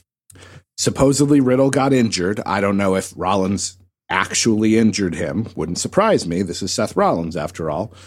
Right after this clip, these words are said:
Or if, you know, Riddle was actually hurt beforehand,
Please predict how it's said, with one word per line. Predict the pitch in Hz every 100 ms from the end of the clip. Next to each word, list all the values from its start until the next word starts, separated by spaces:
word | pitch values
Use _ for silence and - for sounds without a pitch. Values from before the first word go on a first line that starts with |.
| - - -
Or | 156 147 139 135 131 135 -
if, | 139 123 - - _
you | 120 107
know, | 90
Riddle | 90 107 107 101
was | 101
actually | 101 107 - 104
hurt | - 104 -
beforehand, | 107 180 175 143 135 123 117